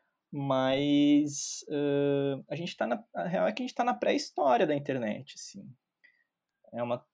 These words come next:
tecnologia que talvez tenha uns vinte anos aí de mais popularidade pra alguns também, né? Não é,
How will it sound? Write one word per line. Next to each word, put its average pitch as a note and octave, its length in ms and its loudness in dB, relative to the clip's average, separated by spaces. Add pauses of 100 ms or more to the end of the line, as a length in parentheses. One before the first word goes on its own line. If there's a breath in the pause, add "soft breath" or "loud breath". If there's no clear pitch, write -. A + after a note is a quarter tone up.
(460)
tecnologia C3 800 -4
que D3+ 1300 -2 (1300)
talvez B2 280 -2
tenha E3 160 -4
uns C3 120 -4
vinte B2+ 420 -6
anos C#3 320 0
aí B2 240 -2
de C3+ 140 -6
mais C3 200 -6
popularidade C3 1120 0 (680 soft breath)
pra D3+ 120 12
alguns C#3+ 760 4 (120)
também, B2+ 380 2
né? G#3+ 320 2
Não C3+ 200 0
é, D3 160 0